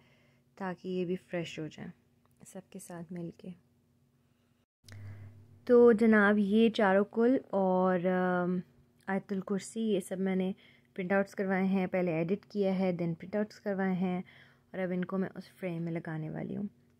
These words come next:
तो उस frame को खोला है और ये क्योंकि काफ़ी old था, तो ये, इसकी हालत थोड़ी ऐसी हो रही है। तो इसके ऊपर हम सबसे पहले तो, अ,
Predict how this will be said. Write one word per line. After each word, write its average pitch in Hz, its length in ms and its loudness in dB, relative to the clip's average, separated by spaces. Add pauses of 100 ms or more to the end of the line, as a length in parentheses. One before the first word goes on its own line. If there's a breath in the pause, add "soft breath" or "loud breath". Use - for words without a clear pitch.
(1040)
तो 254 100 6
उस 254 140 2
frame 262 260 4
को 262 100 -6
खोला 220 320 4
है 240 120 6
और 214 120 4
ये 220 220 6
क्योंकि 214 280 0
काफ़ी 190 340 -2
old 208 280 2
था, 196 260 -2
तो 202 160 -2
ये, 190 540 2 (600)
इसकी - 220 -16
हालत 190 260 -6
थोड़ी 185 140 -4
ऐसी 175 300 -6
हो 185 80 -4
रही 170 140 -4
है। 196 100 -4 (540 soft breath)
तो - 40 -20
इसके 214 240 -8
ऊपर 214 120 -6
हम 202 160 -2
सबसे - 260 -12
पहले 196 240 -2
तो, 190 260 -4
अ, - 60 -6